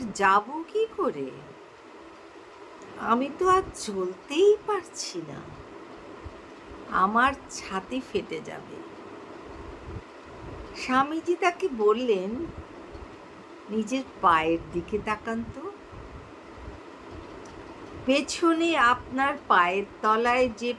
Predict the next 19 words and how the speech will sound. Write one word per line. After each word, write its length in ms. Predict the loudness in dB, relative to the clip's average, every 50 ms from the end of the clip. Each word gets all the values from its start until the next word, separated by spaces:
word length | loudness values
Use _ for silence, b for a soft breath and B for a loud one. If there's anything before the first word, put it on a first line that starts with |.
| -6 -6
পথ 320 | -4 -2 2 2 2 2 2 -2 -4 0
পড়ে 320 | 2 2 4 4 2 2
আছে, 460 | 2 -2 -4 -8 -12 -12 -8 -8 -8 -8 -8 -12 -14 -18 -20 -20 -20 -18 -18 -18 -18 -18 -16 -16 -16 -16 -16 -16 -16 -16 -16 -6 2
আপনি 540 | 6 6 6 6 4 -2 -4 -2 0 0 0 0 2
তা 360 | 4 6 6 6 6 4 2 0 -4 -12 -18 -20 -20 -20 -14 -8
মাড়িয়ে 760 | -6 2 4 6 6 6 6 6 4 2 2 4 4 6 8
এসেছেন। 800 | 6 6 4 0 -4 -10 -10 -10 -10 -12 -12 -12 -12 -12 -12 -12 -14 -16 -18 -18 -16 -16 -16 -16 -16 -16 -16 -18 -18 -20 -18 -6 0
আর 440 | 2 4 6 6 6 4 2 0 -4
সামনে 840 | -6 -8 -8 -6 -4 -4 -2 -2 -2 -2 -2 0 2 4 2 2
যে 180 | 2 2 0 -2 0 4
পথ 220 | 6 6 6 6 4 4
দেখছেন, 540 | 4 4 4 4 0 -6 -10 -8 -8 -8 -8 -8 -10 -14 -16 -18 -20 -20 -20 -20 -20 -20 -20 -20 -20 -20 -20 -2 0
তাও 280 | 2 2 4 2 0 -4 -6 -6
তো 160 | -6 -4 -4 -6 -8 -12
সেই 320 | -14 -10 -8 -6 -6 -6 -6 -8 -14 -16 -10 -6 -6
একই 300 | -6 -6 -4 -2 -2 -2 -2 -4
পথ। 360 | -6 -8 -8 -10 -16 -18 -18 -18 -18 -18 -18 -18 -18 -18 -20 -20 -20 -20 -20 -20 -20 -18 -20 -18 -18 -18 -16 -14 -12 -10 -2 -2
ও 80 | -2 -2 -2 -2
পথটুকু 880 | -4 -4 -4 -6 -10 -10 -8 -8 -8 -4 2 4 6 6 6 4 0